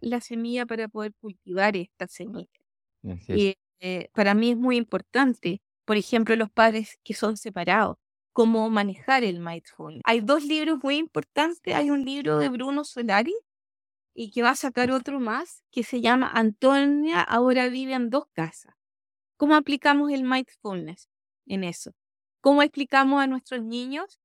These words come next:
Speaker 1: que los padres se van a separar? ¿Cómo explicamos a nuestros adolescentes cómo nos vamos a separar?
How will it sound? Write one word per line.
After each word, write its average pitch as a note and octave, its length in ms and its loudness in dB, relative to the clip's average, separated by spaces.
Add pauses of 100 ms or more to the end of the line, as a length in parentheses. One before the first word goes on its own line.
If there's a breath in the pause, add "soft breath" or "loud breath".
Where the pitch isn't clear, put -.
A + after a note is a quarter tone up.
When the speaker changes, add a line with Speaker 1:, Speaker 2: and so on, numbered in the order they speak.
(220)
Speaker 1:
que B3+ 100 -2
los A#3+ 160 -2
padres A#3 340 0
se B3 120 -12
van A3 160 -2
a A3 80 -8
separar? F3+ 500 -12 (420)
¿Cómo C#4 240 6
explicamos C4 800 2 (280)
a A3 140 -6
nuestros A#3+ 320 -4
adolescentes G#3+ 1000 -4 (240)
cómo G#3 260 -4
nos G3 120 -6
vamos F#3 280 -6
a - 40 -18
separar? F3 340 -8